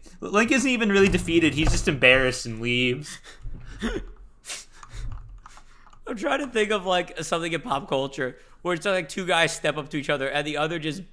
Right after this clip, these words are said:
Speaker 2: beats the shit out of one of them. <laughs> But I can't think of any. I feel like there's so many.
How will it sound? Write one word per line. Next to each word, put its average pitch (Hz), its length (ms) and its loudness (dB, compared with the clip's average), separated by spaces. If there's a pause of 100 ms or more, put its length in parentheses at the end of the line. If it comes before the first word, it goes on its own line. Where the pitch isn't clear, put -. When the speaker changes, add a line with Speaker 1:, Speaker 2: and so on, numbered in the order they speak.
(140)
Speaker 2:
beats 156 320 -10
the 139 160 -6
shit 147 380 -2
out 135 100 0
of 131 100 0
one 143 200 0
of - 60 -12
them. 302 380 -2 (680)
<laughs> - 120 -10 (1160)
But - 100 -6
I - 60 -4
can't 254 340 -6
think 240 160 0
of 202 140 0
any. 127 280 -4
I 151 80 0
feel 240 160 -2
like 262 120 0
there's 269 160 -2
so 190 480 0
many. 175 420 0